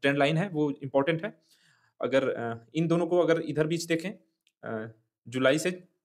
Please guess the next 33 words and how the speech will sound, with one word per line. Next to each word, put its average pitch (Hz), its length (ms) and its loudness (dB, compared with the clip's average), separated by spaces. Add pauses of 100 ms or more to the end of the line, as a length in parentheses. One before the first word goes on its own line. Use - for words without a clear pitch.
(920)
जून 139 200 -2
जुलाई 147 220 2
से, 185 80 -4
तो 185 100 -4
मार्केट 143 300 0
जो 135 100 -2
है 165 240 -4 (420)
इस 170 160 -2
ट्रेंड 147 160 4
लाइन 147 160 4
को 147 80 -4
फॉलो 143 240 2
कर 151 120 0
रहा 180 120 2
है, 127 60 -2
जो 139 120 0
कि 151 140 0
इसका 143 280 0
जो 143 320 -4
श-, - 200 -6 (100)
अगर 127 440 -4
माना 127 400 -4
जाए 147 120 2
तो - 100 -6
चवालीस 143 420 6
हज़ार 135 160 0
को - 180 -12 (140)
ये 139 60 2
रिस्पेक्ट - 340 -6
करना 123 180 -6
चाहिए, 131 280 -12 (500)
ठीक - 140 -14
है। 123 180 -12